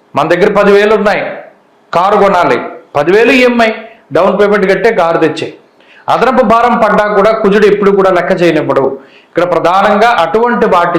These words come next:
జోలికి వెళ్ళకూడదు. కుజుడిని నిరోధించడం అంటే ఏంటి? ఏదైనా మనసులో ఒక ఆలోచన వచ్చింది, అది చేయకూడదు. ఆ, పలానా పని చేయాలని ఉంది, అది చేయకూడదు, మానేయడమే. పలానాది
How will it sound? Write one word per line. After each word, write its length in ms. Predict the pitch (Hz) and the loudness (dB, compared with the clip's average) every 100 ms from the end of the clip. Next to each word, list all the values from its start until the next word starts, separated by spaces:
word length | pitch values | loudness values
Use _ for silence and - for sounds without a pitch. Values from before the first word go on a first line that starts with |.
| 143 | 0
జోలికి 320 | 160 180 190 180 | 0 2 0 0
వెళ్ళకూడదు. 500 | 160 160 156 147 156 - | 0 0 0 0 0 0
కుజుడిని 340 | 175 190 262 254 196 | 0 2 4 2 2
నిరోధించడం 580 | 196 226 226 226 233 214 | 2 2 0 0 0 0
అంటే 140 | 202 220 196 | 0 0 0
ఏంటి? 260 | 202 214 220 220 220 _ _ _ _ _ _ _ _ 139 143 | 0 -2 -2 -6 -12 _ _ _ _ _ _ _ _ -2 2
ఏదైనా 280 | 202 233 262 277 208 | 4 4 2 2 2
మనసులో 340 | 220 240 254 247 | 2 2 2 2
ఒక 80 | 233 196 | 2 2
ఆలోచన 320 | 233 233 233 220 | 2 2 2 0
వచ్చింది, 360 | 208 202 190 185 - - | 2 2 4 2 -2 -4
అది 120 | 190 208 | -4 0
చేయకూడదు. 460 | 233 233 226 180 120 - - _ _ _ _ _ _ _ _ _ - | 0 2 0 0 -2 -8 -16 _ _ _ _ _ _ _ _ _ -2
ఆ, 40 | 151 131 117 | 0 0 -2
పలానా 320 | 185 196 196 190 185 | 0 2 2 0 0
పని 140 | 190 196 | -2 0
చేయాలని 360 | 190 196 196 190 | 2 2 0 0
ఉంది, 180 | 170 160 - 170 | 0 0 0 0
అది 120 | 202 | 0
చేయకూడదు, 460 | 208 202 175 147 151 - 143 | 2 2 2 2 0 -2 -2
మానేయడమే. 420 | 156 151 135 135 - - _ _ _ _ _ _ _ _ - | 0 0 0 0 -2 -14 _ _ _ _ _ _ _ _ -4
పలానాది 400 | 180 202 196 | 0 0 2